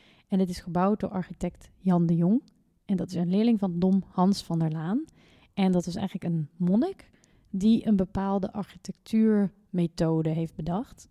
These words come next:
eh, waarbij hij met een aantal cijfers, een aantal verhoudingen van ruimte,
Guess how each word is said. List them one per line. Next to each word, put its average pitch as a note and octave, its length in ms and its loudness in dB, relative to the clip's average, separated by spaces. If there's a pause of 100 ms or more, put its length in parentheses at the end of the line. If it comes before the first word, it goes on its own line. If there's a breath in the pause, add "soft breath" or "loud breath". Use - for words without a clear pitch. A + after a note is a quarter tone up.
(100)
eh, E3+ 380 -6
waarbij F3 360 -6
hij F3 380 -4 (420 soft breath)
met F3+ 200 -6
een F3+ 120 -4
aantal E3 400 -4
cijfers, G3+ 680 -6
een - 100 -4
aantal E3 240 -4
verhoudingen A#3 760 -2
van E3+ 240 -4
ruimte, A3 560 0